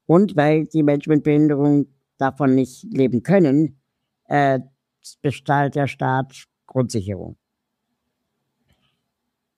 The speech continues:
Wenn man die Gelder jetzt zusammennähme, zusammennähme, <laughs> dann wäre doch wahrscheinlich, äh, äh,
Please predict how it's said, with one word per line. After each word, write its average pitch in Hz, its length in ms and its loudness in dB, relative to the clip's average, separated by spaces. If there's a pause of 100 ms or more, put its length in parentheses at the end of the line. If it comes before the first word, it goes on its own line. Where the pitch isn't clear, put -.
(260)
Wenn 135 140 0
man 127 120 0
die 127 80 0
Gelder 151 240 0
jetzt 139 220 0
zusammennähme, 139 920 2
zusammennähme, 127 760 0 (380)
<laughs> - 300 -20
dann 123 380 0 (160)
wäre 135 600 0
doch 123 260 -6
wahrscheinlich, 127 720 -4 (460)
äh, 120 300 -2
äh, 120 240 -6